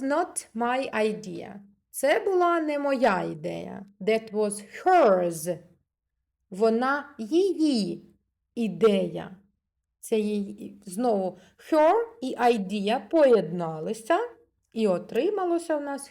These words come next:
hers. Тобто запам'ятали ще разочок.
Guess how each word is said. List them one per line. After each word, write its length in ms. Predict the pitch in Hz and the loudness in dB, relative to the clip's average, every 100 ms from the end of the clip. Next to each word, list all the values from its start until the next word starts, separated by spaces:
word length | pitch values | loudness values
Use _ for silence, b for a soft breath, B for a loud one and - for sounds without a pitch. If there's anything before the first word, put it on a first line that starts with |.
| - | -6
hers. 580 | 214 175 160 170 160 - - _ _ b b b | -2 -2 -2 -10 -14 -20 -20 _ _ b b b
Тобто 300 | 339 349 320 | 0 2 2
запам'ятали 760 | 262 269 262 240 233 196 175 175 | 2 2 0 0 -2 -4 -12 -12
ще 220 | - 190 | -8 -8
разочок. 500 | 170 - - - | -8 -12 -18 -20